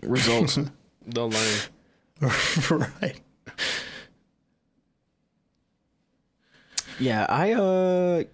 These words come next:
Speaker 1: y'all both had brothers, didn't y'all? I, uh,
Speaker 2: Yes.
Speaker 1: I, I had a brother for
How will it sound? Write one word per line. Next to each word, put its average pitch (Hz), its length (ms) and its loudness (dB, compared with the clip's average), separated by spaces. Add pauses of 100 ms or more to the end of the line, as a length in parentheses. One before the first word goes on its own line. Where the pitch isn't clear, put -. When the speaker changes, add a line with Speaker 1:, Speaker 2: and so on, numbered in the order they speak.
Speaker 1:
y'all 165 140 2
both 240 160 4
had 190 140 2
brothers, 156 320 2
didn't 160 200 2
y'all? 180 220 0 (200)
I, 135 260 2
uh, 127 140 2
Speaker 2:
Yes. - 640 -2
Speaker 1:
I, 139 60 2
I - 20 4
had 196 160 2
a 180 40 4
brother 160 420 2
for 113 1000 2